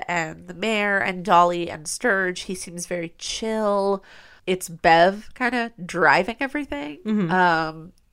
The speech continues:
Speaker 1: he's very chill in the service. Yeah, I just wonder if he's having, like, a moment of doubt, or at the very least sensing the gravity of what they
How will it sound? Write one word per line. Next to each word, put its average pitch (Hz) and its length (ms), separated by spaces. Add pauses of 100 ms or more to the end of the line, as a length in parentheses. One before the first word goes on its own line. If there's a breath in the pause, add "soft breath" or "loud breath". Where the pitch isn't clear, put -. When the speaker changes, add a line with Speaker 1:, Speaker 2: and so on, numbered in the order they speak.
(140)
Speaker 1:
he's 180 880
very 185 800
chill 190 760
in 156 460
the 151 80
service. 196 1040 (680 soft breath)
Yeah, 294 320
I 240 100
just 262 180
wonder 247 260
if 196 160
he's 190 220
having, 180 260
like, 151 200
a 156 40
moment 147 380
of 165 260
doubt, - 600
or 226 480
at 208 160
the 233 40
very 285 220
least 202 240
sensing 185 540 (100)
the 175 140
gravity 160 880
of - 200
what 160 520
they 147 260